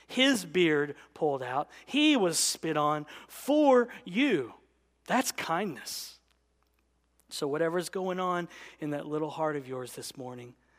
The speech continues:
let's trust him. We can do that, right? Let's trust him. Let's take him at his word.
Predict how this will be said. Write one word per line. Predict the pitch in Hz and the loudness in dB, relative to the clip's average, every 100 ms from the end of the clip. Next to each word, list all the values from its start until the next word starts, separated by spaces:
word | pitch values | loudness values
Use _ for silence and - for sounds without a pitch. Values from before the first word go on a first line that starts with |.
| _ _ _ _ _ - | _ _ _ _ _ -14
let's | 160 170 - - | -10 -8 -10 -12
trust | - 139 - - | -10 -10 -10 -12
him. | 139 139 156 _ _ _ _ _ _ _ _ _ _ _ _ _ 180 | -12 -14 -16 _ _ _ _ _ _ _ _ _ _ _ _ _ -20
We | |
can | - 208 | -16 -16
do | 185 151 | -12 -12
that, | 135 113 - | -12 -14 -14
right? | 127 151 202 _ _ | -10 -10 -12 _ _
Let's | - - | -12 -12
trust | - - 254 - | -10 -10 -10 -10
him. | 214 - - - | -14 -16 -20 -12
Let's | 233 - | -8 -8
take | - - 262 | -8 -10 -8
him | 233 | -8
at | 233 226 | -8 -8
his | 220 | -8
word. | 220 254 285 233 - | -8 -4 -4 -4 -8